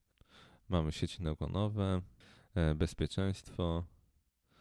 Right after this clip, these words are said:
Mm, te trendy, które między innymi idą, to jest właśnie etyczne,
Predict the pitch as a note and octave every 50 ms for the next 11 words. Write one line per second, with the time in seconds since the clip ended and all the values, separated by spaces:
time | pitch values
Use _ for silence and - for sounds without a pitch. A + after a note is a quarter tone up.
0 | - - - - - - - - _ _ - F2+ E2+ E2 D#2+ D#2 D2+ D#2 D#2 D2+
1 | D2+ D#2 D#2 D#2 D#2 D#2 D2+ D2+ D2+ D#2+ - - - - - - F2 F2 F2+ F2
2 | - - - - - D2 C#2+ - - - C#2+ D2 - D2+ D2 D2+ D2 D2 D2 C#2+
3 | C#2 - - - - - - C#2+ D2+ C#2 C#2 - - - D2 D2 C#2 - - -
4 | D2+ - - - D2+ C#2+ D2 C#2+ - D#2 - - - D#2 - - - E2 D2+ C#2+
5 | D2 D2 D2 D2 D2 C#2+